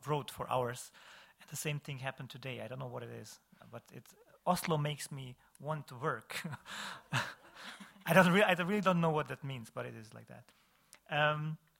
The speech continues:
there is a small village, uh, there is a small village in, in East Bosnia. Uh, it's called Oskorusha. Um, um,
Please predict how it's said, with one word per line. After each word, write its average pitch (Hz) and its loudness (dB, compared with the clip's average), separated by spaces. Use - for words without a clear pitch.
there 175 2
is 160 -2
a 156 -6
small 170 0
village, 156 -2
uh, - -18
there 139 -4
is 143 -6
a 143 -10
small 160 -2
village 156 -6
in, 135 -12
in 131 -12
East 165 -6
Bosnia. 123 -6
Uh, 117 -8
it's - -12
called 135 -6
Oskorusha. 117 -4
Um, 117 -10
um, 117 -12